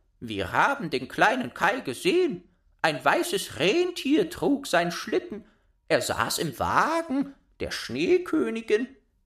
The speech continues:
welcher dicht über dem Wald hinfuhr, als wir im Nest lagen. Gro, gro.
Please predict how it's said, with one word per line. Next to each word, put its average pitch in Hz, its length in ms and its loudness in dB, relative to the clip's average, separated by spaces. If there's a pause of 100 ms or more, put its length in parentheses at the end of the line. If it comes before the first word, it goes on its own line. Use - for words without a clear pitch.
(160)
welcher 104 420 -2
dicht - 500 0
über 320 200 2
dem 349 240 0
Wald 277 320 4
hinfuhr, - 720 -10 (280)
als - 280 2
wir 170 160 0
im 123 140 -4
Nest - 400 -6
lagen. 139 440 2 (180)
Gro, 339 600 2
gro. 330 640 2